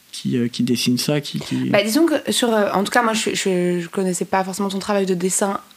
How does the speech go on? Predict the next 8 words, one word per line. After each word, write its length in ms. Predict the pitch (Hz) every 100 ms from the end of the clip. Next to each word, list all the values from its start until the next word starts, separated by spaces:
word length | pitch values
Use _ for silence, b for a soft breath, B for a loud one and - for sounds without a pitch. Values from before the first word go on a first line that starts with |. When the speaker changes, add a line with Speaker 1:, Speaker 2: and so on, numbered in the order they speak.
| - _ _ -
Speaker 2:
avant 460 | 180 180 214 247
d'a-, 280 | 226 196 185
d'aller 200 | 185 190
sur 160 | 190 185
ton 140 | 185
site, 320 | - 320 320
par 120 | - 240
exemple. 320 | 220 302